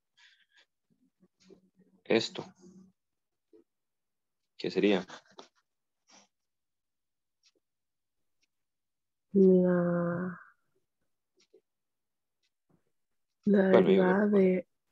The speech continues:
Speaker 1: voy a poner X por ahora, pero ¿qué sería eso?
Speaker 2: La derivada de F con respecto de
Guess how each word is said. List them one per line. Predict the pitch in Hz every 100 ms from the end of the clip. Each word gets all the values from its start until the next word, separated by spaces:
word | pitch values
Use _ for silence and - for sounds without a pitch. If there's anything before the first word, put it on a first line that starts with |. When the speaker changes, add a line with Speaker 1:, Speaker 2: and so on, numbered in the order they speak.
| _ -
Speaker 1:
voy | -
a |
poner | - 104 113
X | - - - -
por | 76
ahora, | 82 110 - -
pero | - - _ _ _ _ _ _ _ _ -
¿qué | 95
sería | 95 90
eso? | 82 - _ _ _ _ _ _ _ - _ _ _ _ _ -
Speaker 2:
La | 208 190
derivada | 185 185 180 185 208
de | 196 175 180 _ -
F | 196 220 - 262 -
con | - 185
respecto | 180 175 - 180 - 202
de | 202 185 170 165